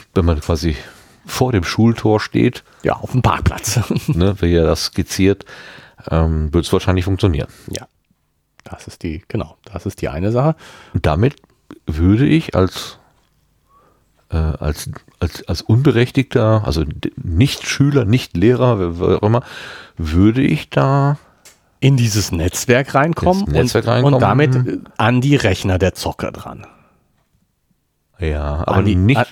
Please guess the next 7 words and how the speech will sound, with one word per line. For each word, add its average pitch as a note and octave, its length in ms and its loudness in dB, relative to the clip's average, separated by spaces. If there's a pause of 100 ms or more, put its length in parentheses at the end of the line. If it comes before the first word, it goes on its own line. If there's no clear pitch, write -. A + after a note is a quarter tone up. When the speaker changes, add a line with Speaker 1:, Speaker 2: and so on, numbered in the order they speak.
Speaker 1:
nicht A2 280 0
zwingend C3 300 0
ans - 320 -2 (140)
Schoolbook, C#3+ 1080 -2
wenn G2+ 300 2
das A#2+ 280 0
nochmal A2 800 2